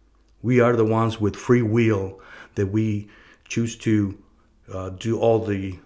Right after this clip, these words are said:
atrocities that, that mankind has done because of free will.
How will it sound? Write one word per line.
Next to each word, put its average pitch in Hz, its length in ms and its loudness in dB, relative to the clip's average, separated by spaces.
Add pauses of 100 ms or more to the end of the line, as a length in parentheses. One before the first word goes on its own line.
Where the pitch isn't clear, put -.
atrocities 101 720 0
that, 95 320 -6 (300)
that 104 140 -4
mankind 107 600 0
has 95 180 -4
done 87 440 -4 (1040)
because 104 320 -6
of 101 80 -4
free 110 280 0
will. 95 400 -4